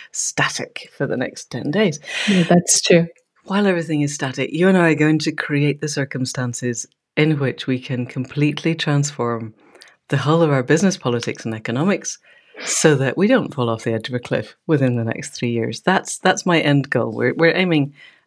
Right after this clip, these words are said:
Speaker 1: as, as high as we can. And if you can
Speaker 2: Yeah.
Speaker 1: think of a higher aim, let us know what it is.
Speaker 2: Oh, we got this.
Speaker 1: We have it.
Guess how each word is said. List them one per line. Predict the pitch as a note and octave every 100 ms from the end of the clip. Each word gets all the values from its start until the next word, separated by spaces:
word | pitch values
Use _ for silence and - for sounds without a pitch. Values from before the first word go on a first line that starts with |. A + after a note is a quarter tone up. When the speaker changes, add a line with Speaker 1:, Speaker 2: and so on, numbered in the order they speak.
| -
Speaker 1:
as, | C#3 - -
as | D3
high | C#3+ C#3
as | B2+ B2+
we |
can. | B2+ E3+ F3+
And | -
if | -
you | C#3+
can | D3
Speaker 2:
Yeah. |
Speaker 1:
think | C#3+ B2+
of | A#2+
a |
higher | A#2 B2+ _ -
aim, | C3 C3 B2+ _ _ _ _
let | - B2 A#2 A#2+ -
us | - A#2
know | A#2
what | A2+ A2
it | -
is. | - - - - - - - - -
Speaker 2:
Oh, | G#3
we | A#3
got | A#3+ A3+ -
this. | - - - -
Speaker 1:
We | F3 D3
have | D3
it. | A#2+